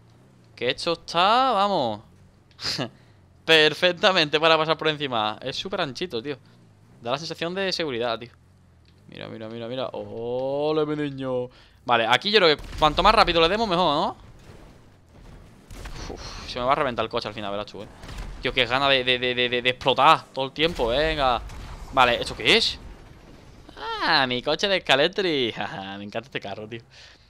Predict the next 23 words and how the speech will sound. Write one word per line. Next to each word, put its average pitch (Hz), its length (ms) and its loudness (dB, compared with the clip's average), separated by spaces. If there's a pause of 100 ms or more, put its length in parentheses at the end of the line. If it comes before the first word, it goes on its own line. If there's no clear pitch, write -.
(240)
Me 117 80 -14
parece 117 220 -6
un 147 40 -12
carrito 139 580 -4
bastante 113 320 -8
gracioso, 98 320 -12
la 95 80 -10
verdad. 95 200 -16 (1040)
Vamos. 180 480 -4 (1000)
Metemos 107 280 -12
gol 113 200 -4
ahí. 180 280 -4 (800)
<laughs> - 720 -20
Ay, 60 240 -14 (100)
chavales, 104 320 -6
con 104 100 -14
cuidado, 113 380 -6
¿eh? 123 40 -4
Que 117 60 -6
este 117 160 -8
coche 127 180 -4
ya 113 80 -4
sabéis. 135 480 -2